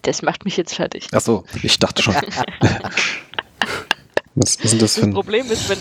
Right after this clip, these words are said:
Speaker 1: wenn ich jetzt nur noch die neuen Grounds mache, dann, äh,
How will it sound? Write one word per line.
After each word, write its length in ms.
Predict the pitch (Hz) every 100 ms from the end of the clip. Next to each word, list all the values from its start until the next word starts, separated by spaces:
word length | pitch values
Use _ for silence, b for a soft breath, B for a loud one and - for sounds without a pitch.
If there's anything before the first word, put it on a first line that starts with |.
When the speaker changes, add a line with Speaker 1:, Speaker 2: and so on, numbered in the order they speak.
| -
Speaker 1:
wenn 100 | 190
ich 100 | 202
jetzt 180 | 202 190
nur 140 | 220
noch 160 | 240 226
die 120 | 220
neuen 320 | 185 214 240
Grounds 400 | 170 151 165 -
mache, 300 | 156 170 208 -
dann, 380 | 156 160 170 170
äh, 280 | 160 165